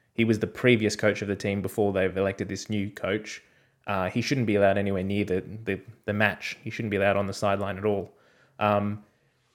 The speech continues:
and then the fact that he is in this position of power and he's gone and made this such public addressal to the referees, um, throwing in, in a really bad way and a really bad light. I, I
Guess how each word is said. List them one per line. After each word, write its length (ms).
and 140
then 80
the 80
fact 220
that 80
he 140
is 100
in 80
this 120
position 400
of 120
power 440
and 120
he's 120
gone 200
and 100
made 220
this 120
such 320
public 560
addressal 440
to 120
the 140
referees, 720
um, 480
throwing 460
in, 120
in 200
a 40
really 300
bad 420
way 400
and 120
a 40
really 200
bad 280
light. 460
I, 300
I 460